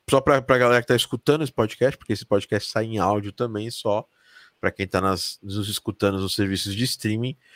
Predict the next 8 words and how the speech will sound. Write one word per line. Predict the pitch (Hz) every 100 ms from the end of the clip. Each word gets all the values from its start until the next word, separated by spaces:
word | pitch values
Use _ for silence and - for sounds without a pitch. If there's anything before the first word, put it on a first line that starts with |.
| - - _
é | 107 101 - -
João, | 92 92 120 151 - _ - 107 113 139 214 254 _ -
né, | 107 104 123 143 151 _ _ _ _ _ -
underline | 104 127 123 117 104 110 120 127 - _
O | 123 147 123
A | 107 120 - _
K, | - 101 85 - _
certo? | - - 120 - - -